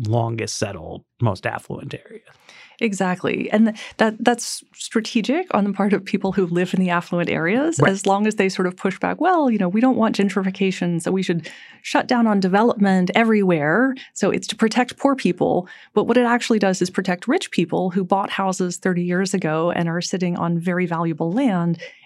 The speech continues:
Speaker 2: and then limiting development for everybody else.
Speaker 1: Right. So you get this, this sort of scramble of debate, like, on the gentrification frontier, right? It's like, what should we build or not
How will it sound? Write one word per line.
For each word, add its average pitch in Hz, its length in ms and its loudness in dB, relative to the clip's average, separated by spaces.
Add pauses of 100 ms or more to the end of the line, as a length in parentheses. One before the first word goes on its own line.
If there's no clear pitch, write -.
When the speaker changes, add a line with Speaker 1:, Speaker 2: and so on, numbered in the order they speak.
Speaker 2:
and 185 120 4
then 180 320 2
limiting 185 520 4
development 160 500 -2
for 165 100 -4
everybody 151 300 -4
else. - 580 -10 (200)
Speaker 1:
Right. 160 280 4
So 247 120 4
you 247 100 4
get 302 160 2
this, - 380 0 (160)
this 202 240 4
sort 233 180 2
of 165 100 4
scramble 226 880 4
of 107 120 0
debate, 123 520 2 (140)
like, 123 400 0
on 135 240 6
the 123 80 4
gentrification 110 840 -2 (120)
frontier, - 580 -6 (260)
right? 113 360 0
It's 127 140 -4
like, 113 220 -2 (840)
what 170 320 2
should 170 300 2
we 135 180 4
build 101 460 -2
or 107 180 -2
not 95 400 -4